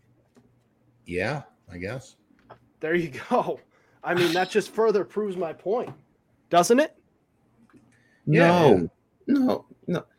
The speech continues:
Speaker 3: From year one to year two, the leap.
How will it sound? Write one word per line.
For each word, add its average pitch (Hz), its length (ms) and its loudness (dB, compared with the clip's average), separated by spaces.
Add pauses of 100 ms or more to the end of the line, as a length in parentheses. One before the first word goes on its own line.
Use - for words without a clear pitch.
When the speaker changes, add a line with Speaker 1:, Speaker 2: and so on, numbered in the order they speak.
(220)
Speaker 3:
From 160 240 2
year 175 160 4
one 170 220 0
to 147 280 0
year 135 200 2
two, 98 380 -2 (160)
the 127 160 4
leap. 123 380 2